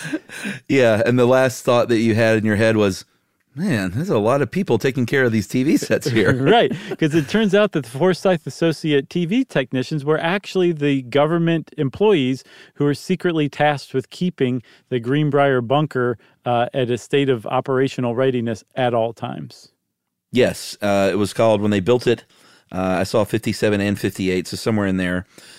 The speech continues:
Speaker 1: it was called Project Greek Island. And, uh, again, was, uh, the location was determined 'cause it's close enough to D C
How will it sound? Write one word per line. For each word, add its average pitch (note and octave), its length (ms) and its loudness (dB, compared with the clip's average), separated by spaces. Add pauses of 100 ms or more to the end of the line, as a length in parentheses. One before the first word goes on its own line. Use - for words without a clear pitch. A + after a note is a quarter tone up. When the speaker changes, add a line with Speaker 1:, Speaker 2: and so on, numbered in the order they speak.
(100)
Speaker 1:
it G2 60 -6
was F#2+ 100 -6
called G2+ 240 0
Project A2+ 680 0
Greek G#2+ 400 -2
Island. F#2 580 0 (800)
And, G2 300 0
uh, F#2+ 260 2
again, A2 320 0
was, G2 240 -2
uh, F2+ 420 -4 (280)
the E2+ 240 -4
location G2+ 400 0
was F#2+ 100 -2
determined F#2+ 440 -2
'cause F#2 140 -4
it's F#2+ 100 -8
close E3 320 -2
enough B2 160 0
to A2 100 -4
D G#2 160 0
C G#2 340 -2